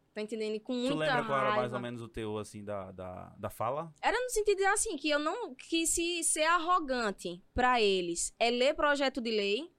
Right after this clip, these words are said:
Speaker 1: então
Speaker 2: Uhum.
Speaker 1: eu seria arrogante.
Speaker 2: Sim.
Speaker 1: Porque eu não ia aceitar aprovar projetos de lei sem ler, que era o costume que se tem lá. As pessoas recebem o projeto de lei,
Speaker 2: Uhum.
Speaker 1: não lê qual é do que, sobre o que se trata,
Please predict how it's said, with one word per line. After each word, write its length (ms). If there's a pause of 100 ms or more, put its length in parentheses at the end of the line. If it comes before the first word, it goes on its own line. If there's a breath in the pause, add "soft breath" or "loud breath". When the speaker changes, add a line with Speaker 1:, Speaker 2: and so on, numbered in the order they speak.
Speaker 1:
então 260
Speaker 2:
Uhum. 60
Speaker 1:
eu 100
seria 360
arrogante. 600
Speaker 2:
Sim. 320
Speaker 1:
Porque 200
eu 80
não 100
ia 160
aceitar 460
aprovar 380
projetos 460
de 80
lei 200
sem 240
ler, 240 (460)
que 200
era 160
o 40
costume 540
que 140
se 180
tem 240
lá. 280 (300)
As 180
pessoas 500
recebem 540
o 40
projeto 440
de 80
lei, 320 (200)
Speaker 2:
Uhum. 120 (160)
Speaker 1:
não 280
lê 220
qual 220
é 160
do 160
que, 220
sobre 280
o 20
que 120
se 160
trata, 440